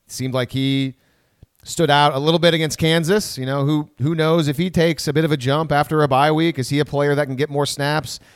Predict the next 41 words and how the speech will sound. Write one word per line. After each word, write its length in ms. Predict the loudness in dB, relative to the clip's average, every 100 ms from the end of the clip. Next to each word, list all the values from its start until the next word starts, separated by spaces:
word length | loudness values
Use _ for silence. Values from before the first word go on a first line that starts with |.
| -14
and 80 | -6
can 100 | 0
actually 320 | 0 0 0
be 160 | 0 0
productive? 640 | 2 2 2 2 -2 0
It, 200 | -2 -4 -16 _ _ -2
you 60 |
know, 80 | 0
it's 100 | 2
like 160 | 0 2
we've 160 | 4
already 180 | 4 4
seen 400 | 2 4 4 2 -2
a 60 |
ton 300 | -4 0 0
of 100 | 0
Justin 380 | 0 0 0 -4
Broyles. 260 | -4 -2 -2
We 80 |
know 140 | 2 4
what 100 | 4
he 80 | 0
is. 280 | -6 -14 -20 _ _ _ -4
We 100 | 0
saw 160 | 4 4
a 40 |
little 140 | 4
bit 100 | 4
of 80 | 4
Damon 300 | 4 4 2
Harmon. 380 | 2 0 -2 -10 -20 -20 _
You 120 | -8 -4
know, 200 | -2 -2
and 80 | -2
he's, 260 | -2 -4
he's 160 | 0 2
okay. 380 | 2 -2 -10 -8
I 80 | -6
mean, 140 | -4
I, 100 |
you 80 | -4